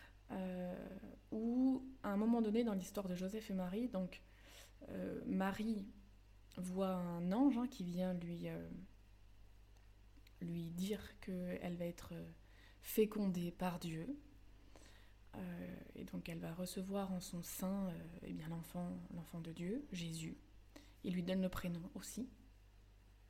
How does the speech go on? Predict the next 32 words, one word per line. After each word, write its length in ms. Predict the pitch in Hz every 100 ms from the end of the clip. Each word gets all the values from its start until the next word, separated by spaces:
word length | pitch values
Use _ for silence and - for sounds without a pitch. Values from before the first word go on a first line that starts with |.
| - - - - - - - - - - -
D'ailleurs, 280 | 190 202 208
elle 100 | 175
a 40 |
peur 420 | - 190 196 - -
de, 300 | 190 170 175
de 100 | 180
cet 240 | 180 175
ange 200 | 180 185 -
parce 160 | 170
qu'elle 160 | - 175
sait 120 | 180
pas 140 | 185
si 160 | 190 185
c'est, 260 | - 170 165
euh, 80 | 165 - - - - -
si 160 | - 190
c'est 320 | - 180 175
un 220 | 175 180
ange 260 | 190 185 185
envoyé 380 | 175 180 180
de 100 | 180
Dieu 320 | 180 180 196 220
ou 60 |
un 120 | 185 175
ange, 260 | 185 180
euh, 260 | 170 170 170
déguisé, 560 | 175 196 190 190 190 208 - - -
envoyé 340 | 180 185 196
de 120 | 185
Satan. 360 | 175 170 185 185
Donc, 200 | 180 175
euh, 140 | 175